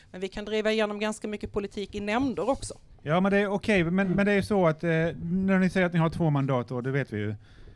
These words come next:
Speaker 2: Eh, då beror det kanske på att, eh, i-, varför ska jag då som heterosexuell medelålders vit svensk man rösta på Fi? Eh, då, ni, ni har ju på något sätt exkluderat mig, så att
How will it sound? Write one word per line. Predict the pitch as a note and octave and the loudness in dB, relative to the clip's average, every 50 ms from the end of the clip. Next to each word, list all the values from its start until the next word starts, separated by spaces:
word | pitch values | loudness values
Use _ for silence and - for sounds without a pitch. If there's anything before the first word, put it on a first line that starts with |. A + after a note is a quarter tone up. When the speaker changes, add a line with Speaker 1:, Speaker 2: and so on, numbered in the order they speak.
| - - - - C#3 | -20 -14 -8 -4 -2
Speaker 2:
Eh, | C#3 C#3 C#3 C#3+ | -2 -2 -2 -2
då | C#3+ C#3 E3+ F3 E3 E3 D#3+ | -2 -2 0 0 0 0 -2
beror | D#3 D#3 D3+ F3 F3+ F3+ E3 D#3 | -4 -2 0 2 2 4 4 2
det | D#3 E3 D3+ | 2 0 0
kanske | - D#3 D3 D#3 D3+ | 0 0 0 0 0
på | D3 D3+ D3 | 0 2 2
att, | C#3+ D3 - | 0 0 -2
eh, | D3+ D3+ | -6 -10
i-, | C3 - - - D3+ D3+ D3 - E3 E3+ E3+ D#3 D3 - - - | -10 -10 -12 -14 -14 -14 -14 -12 -10 -10 -10 -10 -10 -14 -16 -10
varför | - E3 F#3 F3+ G3 F#3+ | -4 -2 -2 0 0 -2
ska | - - G3+ | 0 2 2
jag | G3+ G#3+ A3 G#3+ G3+ | 4 6 6 4 4
då | F3+ E3 D#3 | 4 2 2
som | D#3 D#3+ | 2 2
heterosexuell | E3 E3+ E3 - D#3 D#3 D3 D#3 C#3+ C#3 D#3 D#3 D3 D3 | 2 2 2 0 -2 -2 0 -2 -2 0 0 0 2 0
medelålders | C#3+ D3+ D3+ D3+ C3+ C#3 C3 C#3 C3+ C#3+ C3 B2+ | 2 0 0 0 0 0 -2 -2 -2 -4 -6 -6
vit | B2+ B2+ C3 B2 - | -4 -4 -4 -4 -4
svensk | C3+ B2+ B2 B2 - | -4 -4 -4 -6 -6
man | C3+ C3 B2+ B2 A#2 | -6 -4 -4 -4 -4
rösta | A2 C3+ C#3+ D3 - - | -4 -4 -4 -4 -4 -4
på | - D3 | -4 -4
Fi? | D3 - G3+ G#3 F3+ C3 A#2 G#2 - - - - - - - - - - | -2 0 2 4 4 2 0 -2 -8 -16 -20 -20 -20 -20 -20 -20 -10 -4
Eh, | D#3+ D#3 D3+ | 0 2 2
då, | D#3+ D#3 D3 F3 F3+ | 2 2 0 0 0
ni, | E3+ D#3+ D3+ D#3+ D#3+ E3 F#3 F#3+ E3 | -2 -4 -8 -8 -6 -4 -4 -4 -2
ni | E3+ F3+ F3 | -2 0 2
har | D#3+ E3+ | 2 4
ju | F3 F3 F3 | 4 2 2
på | F3 F#3+ | 2 2
något | F#3+ F#3 D#3+ - | 0 0 0 -2
sätt | F3 D#3+ | -4 -6
exkluderat | F3+ F3 D3+ - - E3 D#3+ F3+ F#3+ G#3 A3 A3 - | -4 -6 -6 -6 -4 -2 0 2 2 2 0 0 0
mig, | D#3 C3+ C3+ C3+ | 0 0 0 0
så | - D3+ | 0 0
att | D3+ D3 D3+ - | 0 0 -2 -6